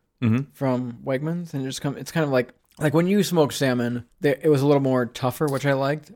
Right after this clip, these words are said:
Speaker 2: And the Wegmans smoked salmon is really, like, moist.
Speaker 1: Mm-hmm.
Speaker 2: And it is more like, it's texture-wise is more like pre-smoked sam-, salmon. It has a really, like, fishy texture.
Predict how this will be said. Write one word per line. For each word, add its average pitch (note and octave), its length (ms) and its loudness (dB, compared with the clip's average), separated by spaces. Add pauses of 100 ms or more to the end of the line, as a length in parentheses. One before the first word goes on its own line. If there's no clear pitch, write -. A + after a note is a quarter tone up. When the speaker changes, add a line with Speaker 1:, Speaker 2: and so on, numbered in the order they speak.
(120)
Speaker 2:
And B2 120 -4
the B2 80 -2
Wegmans C3 500 -2
smoked B2 280 -4
salmon A#2+ 280 -4
is A#2+ 140 -10
really, A#2+ 500 -4 (220)
like, A#2 160 -14
moist. A#2 580 -8 (280)
Speaker 1:
Mm-hmm. A#2 220 0
Speaker 2:
And A#2+ 240 -6 (180)
it D3 220 -4
is C3 160 0
more C#3+ 320 4
like, B2+ 280 -2 (160)
it's D3+ 140 -6
texture-wise E3+ 560 4
is C3+ 100 0
more C#3 140 0
like B2 180 2
pre-smoked C3 480 -2
sam-, C3 300 -4 (260)
salmon. C3 360 -4
It A#2 60 -4
has A#2 160 -2
a A2+ 60 -4
really, A2+ 280 -4
like, A2 160 -8
fishy G#2+ 260 -8
texture. C3 560 -14